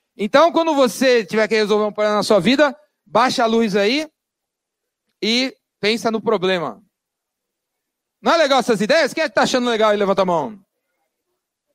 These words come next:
E a quinta ideia aí, que o nosso amigo Giba, que é o pre-, é, o Giba é o diretor, é o nosso, é o vice-presidente do Epicentro para assuntos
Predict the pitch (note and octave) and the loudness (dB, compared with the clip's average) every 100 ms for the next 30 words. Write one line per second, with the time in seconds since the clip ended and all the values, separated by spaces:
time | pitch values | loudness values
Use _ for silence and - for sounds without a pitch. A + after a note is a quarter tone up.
0 | _ _ _ _ _ _ - D4+ D#4+ E4 | _ _ _ _ _ _ 0 0 2 0
1 | E4 C#4 C4 B3 D4 D#4+ C4 B3+ A3+ A#3 | 0 0 0 2 0 0 2 2 4 2
2 | A3 B3 A3+ F3 C3+ D#4 A3+ F3 B2 _ | 2 0 0 -2 0 0 2 -2 -4 _
3 | _ _ _ _ G#3 G#3 A#3 B3 A3 A3 | _ _ _ _ -2 0 0 -2 -4 -2
4 | E3+ A#3 C4+ C4+ B3+ B3 A3+ A3+ B3+ C4 | 0 2 2 2 2 0 2 4 4 2
5 | G#3+ _ _ _ _ - G3+ A3 - G#3 | -4 _ _ _ _ -6 -2 0 0 2
6 | G3+ G#3 F3+ A#3 - B3+ A#3+ F3 B3 A3+ | 2 0 0 0 0 0 0 0 0 0
7 | A3 G3 - A3 G#3 A3 F#3+ - A3 A#3 | -2 -2 0 -2 0 0 0 -2 -2 -2
8 | G#3 - | -4 -8